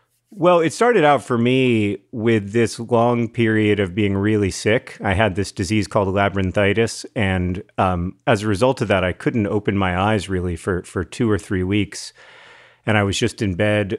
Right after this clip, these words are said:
alone with my thoughts, unable to read or play with my kids or do anything else. And I was thinking back to other projects I'd worked on over the years. And this was also in a weird transitional time in my life, and I didn't really know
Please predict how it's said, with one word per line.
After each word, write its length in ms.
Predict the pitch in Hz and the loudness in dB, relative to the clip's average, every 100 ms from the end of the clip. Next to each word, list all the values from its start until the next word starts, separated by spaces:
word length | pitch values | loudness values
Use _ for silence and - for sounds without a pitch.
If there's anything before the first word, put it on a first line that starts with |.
| - | -2
alone 760 | 127 98 104 107 104 104 107 - | 0 0 0 2 2 0 -2 -2
with 200 | 117 98 | -2 -2
my 140 | 101 | -4
thoughts, 600 | 90 117 101 101 - - - | -2 0 2 2 -2 -10 -4
unable 380 | 107 107 104 | -2 0 0
to 100 | 104 | -2
read 480 | 101 107 107 104 98 | 0 0 0 0 0
or 160 | 104 92 | -2 -2
play 220 | - 104 | 0 0
with 140 | 98 | 0
my 120 | 101 92 | -2 -2
kids 540 | - 107 98 95 90 | 0 2 2 0 -4
or 80 | 104 | -4
do 240 | 90 104 | -2 0
anything 420 | 104 101 110 95 | 0 0 0 0
else. 460 | 98 98 95 - - - | 0 0 -2 -8 -14 -6
And 500 | 127 101 95 95 90 - - _ _ _ | -2 0 0 0 -4 -8 -20 _ _ _
I 120 | 120 107 | -2 0
was 200 | 101 - | -2 -2
thinking 420 | 131 117 123 104 | -2 0 0 2
back 440 | 110 107 98 - | 2 0 -2 -6
to 440 | - 110 98 101 101 _ - | 0 2 2 0 -4 _ 0
other 480 | 107 110 104 101 _ _ _ _ _ | 2 4 2 0 _ _ _ _ _
projects 580 | - 110 107 107 104 - | 0 2 4 2 0 0
I'd 160 | 110 92 | -2 0
worked 300 | 110 117 131 | -2 0 2
on 140 | 117 | 2
over 200 | 113 104 | 2 0
the 140 | 107 107 | -2 0
years. 600 | 110 110 107 104 95 - _ _ _ - | 2 4 4 2 0 -8 _ _ _ 0
And 80 | 139 | 2
this 140 | 170 | 2
was 100 | 175 | 2
also 240 | 180 190 160 | 2 2 2
in 80 | |
a 60 | 123 | 2
weird 300 | 104 113 104 | 2 2 2
transitional 520 | - 104 110 - 110 | 0 0 0 -2 -2
time 260 | - 104 98 | 0 0 0
in 80 | 98 | 0
my 140 | 98 | 0
life, 340 | 98 95 92 - | 0 0 -4 -4
and 140 | 104 104 | -2 -2
I 60 | |
didn't 320 | 98 156 165 | -2 -2 0
really 300 | 110 113 107 | 2 2 2
know 440 | 95 98 98 92 | 2 2 0 -2